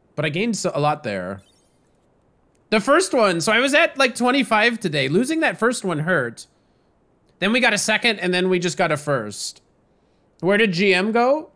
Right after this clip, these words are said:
Oh, as soon as the bug came out, I lost it. I have not yet recovered it. Of course.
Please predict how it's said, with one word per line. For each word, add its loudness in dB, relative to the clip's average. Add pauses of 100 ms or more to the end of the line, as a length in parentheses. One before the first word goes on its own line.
(160)
Oh, 6
as 4
soon 2
as 0
the 2
bug 2
came 2
out, 0
I 2
lost 0
it. -4
I -2
have 0
not -2
yet -2
recovered -4
it. -10 (1000)
Of -2
course. -2